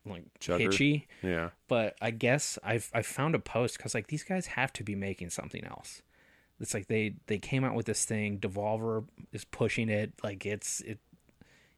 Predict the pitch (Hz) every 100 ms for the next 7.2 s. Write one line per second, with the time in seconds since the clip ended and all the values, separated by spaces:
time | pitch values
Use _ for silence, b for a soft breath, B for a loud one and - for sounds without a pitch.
0 | - 113 - 151 160 123 123 127 123 107
1 | 117 110 - 113 113 104 101 _ - 143
2 | 127 - 127 120 110 107 104 - 98 98
3 | 95 107 b b b b b b b b
4 | - 110 101 98 98 - 113 104 123 -
5 | 135 135 120 - 117 117 117 113 95 107
6 | 107 110 107 110 107 104 110 101 104 101
7 | 101 98